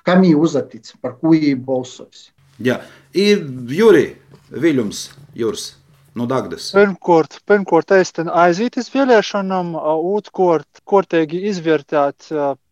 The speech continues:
Speaker 3: pīdavojumu, un treškort, neizslēgt iespēju, ka varbūt arī pašam vajag paņemt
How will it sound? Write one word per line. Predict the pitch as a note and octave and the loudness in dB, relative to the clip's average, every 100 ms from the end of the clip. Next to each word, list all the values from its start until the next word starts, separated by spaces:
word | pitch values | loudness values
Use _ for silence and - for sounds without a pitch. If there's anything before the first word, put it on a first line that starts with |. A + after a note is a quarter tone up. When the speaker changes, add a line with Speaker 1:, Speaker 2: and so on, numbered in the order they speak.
| - | -10
Speaker 3:
pīdavojumu, | F#3 G3 A#3+ C4 B3+ C4 B3 A#3 A3+ G3 F3 | -6 -4 -2 0 2 2 2 2 0 -2 -2
un | F3 F3 F3 | -2 -2 -2
treškort, | G#3+ B3 - G3 F3+ - F#3 | -2 -2 0 4 2 0 -10
neizslēgt | F3+ G3+ A3 F#3+ - F3+ F3 E3 - | -4 2 2 0 -2 2 4 2 -4
iespēju, | G#3+ G#3+ - F3+ E3+ | -8 -8 -6 -2 -2
ka | - F3 | 0 -2
varbūt | D#3+ E3 | -2 -6
arī | E3 D#3+ | -6 -2
pašam | - G3 - C#3 C3+ | 0 0 -2 -6 -6
vajag | C#3 _ - | -6 _ -2
paņemt | G3 B3+ G3+ | 0 0 -6